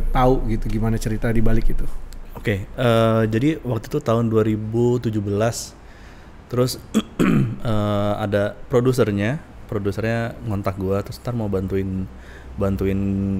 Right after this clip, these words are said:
Speaker 2: eh, skrip yang gua tulis nggak? Eh,
Speaker 1: Hmm.
Speaker 2: eh, apa, s-,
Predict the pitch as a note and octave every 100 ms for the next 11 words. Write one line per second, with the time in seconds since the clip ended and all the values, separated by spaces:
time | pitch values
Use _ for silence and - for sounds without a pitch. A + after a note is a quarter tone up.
0 | G2 - G#2 F#2+ F#2+ F#2 - - - G#2
1 | - - - G#2+ G2 G2 G2+ G#2+ A2 G#2
2 | - A2+ D3 C3+ G2 F#2 - - - -
3 | - A#2+ B2 A2+ -